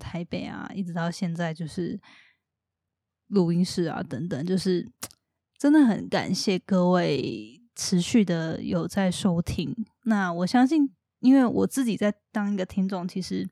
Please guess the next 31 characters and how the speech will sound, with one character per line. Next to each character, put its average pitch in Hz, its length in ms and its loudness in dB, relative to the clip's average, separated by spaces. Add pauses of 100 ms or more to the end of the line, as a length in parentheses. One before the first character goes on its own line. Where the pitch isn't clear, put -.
(360)
我 208 120 6
也 226 100 6
是 196 140 -2
那 208 160 2
种 - 320 -8
超 202 220 0
级 180 160 -4
忠 196 340 2
诚 - 300 -4
的 196 260 -2
听 180 260 2
众， 196 300 -4 (400)
我 202 100 0
自 302 200 0
己 190 160 2
喜 - 240 -4
欢 202 200 2
听 202 160 2
的 185 120 0
节 175 280 -4
目， 185 200 0
我 - 120 -6
应 196 160 2
该 190 140 0
已 170 60 -4
经 175 180 -2
追 180 220 -2
了 - 80 -6
超 185 260 -2
过 - 300 -4
有， - 360 -8